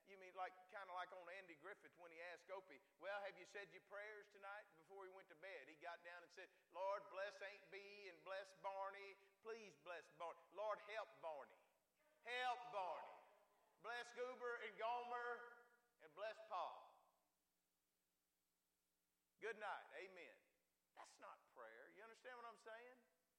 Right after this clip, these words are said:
But that's how some Christians view these things at.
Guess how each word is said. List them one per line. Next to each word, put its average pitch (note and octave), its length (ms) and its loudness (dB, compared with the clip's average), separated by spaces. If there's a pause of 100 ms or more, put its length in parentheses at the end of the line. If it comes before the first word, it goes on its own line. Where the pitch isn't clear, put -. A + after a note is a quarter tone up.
(440)
But A3 160 -2
that's D#4+ 240 -2
how B3 240 2
some C4 240 -4
Christians G4 500 -2
view D#4+ 240 -8
these E3 300 -12
things B2 320 -12
at. G2+ 180 -12